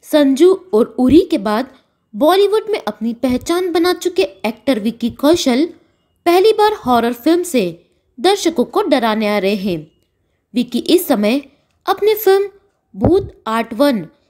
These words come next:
द हॉन्टेड शिप के प्रमोशन में बिजी है।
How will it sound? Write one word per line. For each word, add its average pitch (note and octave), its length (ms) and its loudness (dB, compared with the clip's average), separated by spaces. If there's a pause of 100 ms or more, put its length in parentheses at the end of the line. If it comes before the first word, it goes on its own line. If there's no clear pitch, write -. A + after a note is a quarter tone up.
(160)
द F#3+ 100 -6 (120)
हॉन्टेड B3 420 -2
शिप - 300 -2
के B3+ 180 2 (480)
प्रमोशन G4 480 0
में B3 220 -2
बिजी A#3 360 0
है। F3+ 200 0